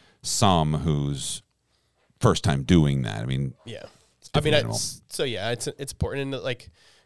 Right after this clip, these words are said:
Speaker 2: kind of where this started, I mean, we've been doing it since I was at McCrady's. You know, we, we had a guy making soy sauces from every grain that Sean could get his hands on from Anson Mills at the time, you know, but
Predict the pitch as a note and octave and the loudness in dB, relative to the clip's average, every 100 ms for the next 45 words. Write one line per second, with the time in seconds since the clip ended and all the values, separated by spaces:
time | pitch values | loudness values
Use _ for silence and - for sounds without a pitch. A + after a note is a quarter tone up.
0 | _ - D#3+ E3+ C3 B2 A#2 A2 - - | _ -4 -2 -4 -4 -6 -4 -6 -6 -6
1 | G#2+ A2 G#2+ A#2+ _ _ _ _ _ A#2+ | -6 -6 -10 -14 _ _ _ _ _ -8
2 | A#2+ C#3+ B2+ A2 G#2 G#2 - - - G2 | -6 -6 -8 -8 -8 -8 -10 -8 -8 -8
3 | F#2+ G#2 G2+ G2 F#2 - G#2 F#2+ F#2 F2+ | -8 -6 -6 -8 -10 -8 -8 -8 -10 -12
4 | - F#2+ F#2 F#2 F#2 F#2+ - _ _ _ | -12 -12 -12 -12 -12 -12 -16 _ _ _
5 | - G2 G2 F#2+ F#2+ F#2 G2 F#2+ F#2+ - | -14 -12 -12 -12 -14 -10 -10 -10 -10 -6
6 | A2 G2+ - F#2+ G#2+ - G#2+ G2+ G2 F#2+ | -4 -4 -6 -6 -8 -10 -6 -6 -6 -8
7 | G2 G2 G2 F#2+ F#2 - - - F#2+ F#2+ | -4 -2 -2 -4 -8 -8 -8 -6 -6 -8
8 | - F#2+ F#2 F2+ F#2+ F#2+ F#2+ F#2+ F#2+ F#2+ | -12 -12 -10 -10 -8 -8 -8 -10 -10 -14
9 | _ _ _ _ _ G#2 F2+ F#2+ - F#2 | _ _ _ _ _ -10 -6 -6 -8 -8
10 | F#2+ F2+ F2+ - F#2+ - E2+ F2 - - | -8 -8 -10 -14 -14 -14 -14 -14 -18 -20
11 | _ _ _ _ _ _ - G2 F#2 F#2 | _ _ _ _ _ _ -12 -10 -6 -6
12 | F2+ F#2 - | -6 -8 -10